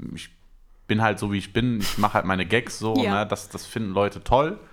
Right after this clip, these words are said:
Speaker 1: ne? Und das war halt so eigentlich immer so mein größter Pluspunkt.
Speaker 2: Ja.
Speaker 1: Und, äh,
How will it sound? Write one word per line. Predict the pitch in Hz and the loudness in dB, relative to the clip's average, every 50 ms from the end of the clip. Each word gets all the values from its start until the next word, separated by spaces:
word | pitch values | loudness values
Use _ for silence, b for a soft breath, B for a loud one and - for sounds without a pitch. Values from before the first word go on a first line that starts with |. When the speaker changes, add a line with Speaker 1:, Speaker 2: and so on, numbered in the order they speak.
| B B B - - | B B B -18 -8
Speaker 1:
ne? | - 110 113 | -6 -4 -2
Und | 117 110 92 | 2 4 4
das | 117 120 - | 4 6 6
war | - 120 113 | 6 6 6
halt | 113 104 | 4 4
so | 107 107 | 2 2
eigentlich | 98 107 101 - | 2 2 0 0
immer | 107 110 107 | -2 -2 0
so | 95 95 | 0 0
mein | 98 95 90 | 0 0 0
größter | 90 90 95 107 - - 92 | 0 0 -2 0 0 0 -2
Pluspunkt. | - - 110 127 123 - - - 160 185 208 208 B B B B B B | 0 0 0 -2 -2 -2 -2 0 0 0 -2 -4 B B B B B B
Speaker 2:
Ja. | 220 202 196 214 220 208 - | -6 -4 -4 -4 -4 0 2
Speaker 1:
Und, | 117 113 113 107 107 - | 4 4 4 4 2 2
äh, | - - 98 101 98 90 | 2 2 2 4 2 2